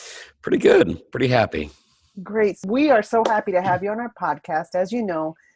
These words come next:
Speaker 2: this podcast takes us on a journey to master leadership. And we want to do that today by asking you key questions. So are you ready to pour into our listeners?
Speaker 1: I am indeed.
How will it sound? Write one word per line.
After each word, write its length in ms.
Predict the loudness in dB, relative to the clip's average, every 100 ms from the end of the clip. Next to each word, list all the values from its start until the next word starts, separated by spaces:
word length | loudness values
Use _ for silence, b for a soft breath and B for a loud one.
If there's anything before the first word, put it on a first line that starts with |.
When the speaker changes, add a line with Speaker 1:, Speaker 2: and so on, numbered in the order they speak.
| -14
Speaker 2:
this 300 | -2 0 -2
podcast 520 | 0 -2 0 -2 -4
takes 260 | -4 -6 -6
us 100 | -8
on 120 | -6
a 60 | -4
journey 300 | -4 -4 -4
to 120 | -6
master 460 | -6 -6 -6 -6 -4
leadership. 600 | -4 -4 -6 -6 -8 -8 _ b b b
And 180 | 2 4
we 120 | 4
want 320 | 4 4 2
to 100 | 0
do 160 | 0 4
that 200 | 4 4
today 260 | 0 0
by 180 | 2 2 2
asking 380 | 0 -2 -4
you 100 | -4
key 200 | -4 -8
questions. 640 | -4 -2 -2 -2 -6 -6 -2
So 200 | 0 4
are 80 | 2
you 140 | 2
ready 240 | 0 0
to 80 | 0
pour 240 | 0 2 0
into 200 | 0 -2
our 120 | 0
listeners? 600 | 0 -2 -2 -2 -4 -10 -2
Speaker 1:
I 100 | 0
am 220 | 2 0
indeed. 480 | 0 0 2 0 -2